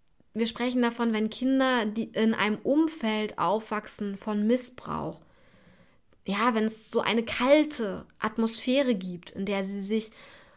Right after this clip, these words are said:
komplett ausgeliefert, ungeschützt fühlen, ja, und auch verletzlich.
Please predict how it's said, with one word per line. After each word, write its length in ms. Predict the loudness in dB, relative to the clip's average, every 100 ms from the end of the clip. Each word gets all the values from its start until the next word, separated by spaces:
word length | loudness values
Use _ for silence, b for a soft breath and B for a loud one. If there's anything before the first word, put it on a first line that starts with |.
| B B _ -2
komplett 440 | 0 4 2 2
ausgeliefert, 880 | 2 2 2 2 2 2 -4 -6 -2
ungeschützt 760 | 2 2 2 -2 -4 -6 -10 -12
fühlen, 400 | -8 -6 -6 -4
ja, 220 | 0 0
und 200 | 0 -2
auch 120 | -4
verletzlich. 800 | -2 -2 -2 -2 -6 -4 -8 -12